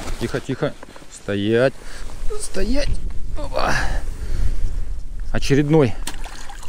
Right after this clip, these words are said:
Фух. Приплыли. И ощущение весны, знаете, уже, ребят, такой не календарной, а именно погодной. Светит солнышко, лягушки заквакали, прям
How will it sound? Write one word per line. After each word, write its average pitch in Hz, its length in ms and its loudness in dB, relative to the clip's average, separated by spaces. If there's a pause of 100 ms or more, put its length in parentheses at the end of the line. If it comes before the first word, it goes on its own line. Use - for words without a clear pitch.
(400)
Фух. - 240 0 (720)
Приплыли. 123 520 2 (600)
И 143 100 4
ощущение 151 520 4
весны, 143 320 2
знаете, 120 320 2
уже, 110 180 2
ребят, 110 260 2
такой 113 360 0
не 117 140 0
календарной, 127 800 2
а 127 180 2
именно 120 400 2
погодной. 110 680 0 (220)
Светит 123 440 0
солнышко, 135 760 4
лягушки 120 540 2
заквакали, 120 720 2
прям 107 380 0